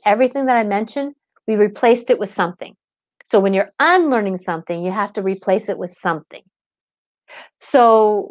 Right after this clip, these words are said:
like, I have a friend that, um, is,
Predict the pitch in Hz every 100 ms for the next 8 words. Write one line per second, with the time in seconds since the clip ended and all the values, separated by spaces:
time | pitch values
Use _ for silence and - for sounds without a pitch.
0 | - 226 226 226 226 226 233 240 214 190
1 | 202 220 226 220 202 - 220 202 190 226
2 | 233 214 208 202 196